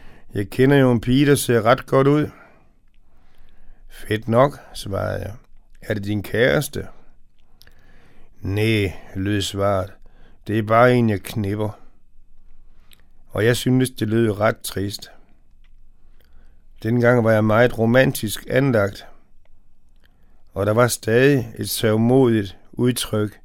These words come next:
i fregnens øjne. Der gik endnu nogle år,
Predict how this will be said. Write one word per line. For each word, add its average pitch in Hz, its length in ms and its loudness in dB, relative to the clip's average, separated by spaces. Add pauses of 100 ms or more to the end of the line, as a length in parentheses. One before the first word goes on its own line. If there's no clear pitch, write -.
(160)
i 107 120 -8
fregnens 98 580 -4
øjne. 92 400 -6 (2500)
Der 113 100 -2
gik 135 220 0
endnu 151 220 6
nogle 147 280 6
år, 143 360 6